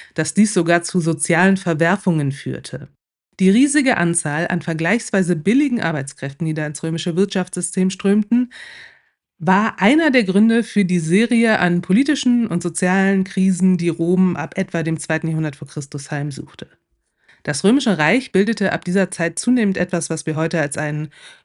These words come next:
großen Wirtschaftsraum im Mittelmeergebiet bezeichnen würden. Das verschaffte auch dem Sklavenhandel einen Aufschwung, auch wenn es ihn natürlich vorher auch schon gab. Sklavinnen und Sklaven waren nicht nur Kriegsgefangene.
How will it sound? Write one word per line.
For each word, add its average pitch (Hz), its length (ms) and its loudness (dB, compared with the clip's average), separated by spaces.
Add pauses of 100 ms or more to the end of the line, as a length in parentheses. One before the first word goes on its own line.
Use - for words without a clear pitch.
großen 214 420 2
Wirtschaftsraum 175 880 0
im 165 160 -2
Mittelmeergebiet 147 760 0
bezeichnen 135 580 -8
würden. 131 420 -8 (800)
Das 165 220 0
verschaffte 208 600 0
auch 185 160 0
dem 175 260 0
Sklavenhandel 151 800 0
einen 151 240 -4
Aufschwung, 139 640 -2
auch 170 300 -2
wenn 165 160 0
es 156 180 -6
ihn 165 140 -4
natürlich 147 400 -6
vorher 147 320 -4
auch 156 60 -6
schon 143 180 -4
gab. 117 280 -12 (720)
Sklavinnen 214 540 4
und 180 120 2
Sklaven 240 540 2
waren 190 240 2
nicht 220 220 0
nur 196 100 4
Kriegsgefangene. 139 960 -4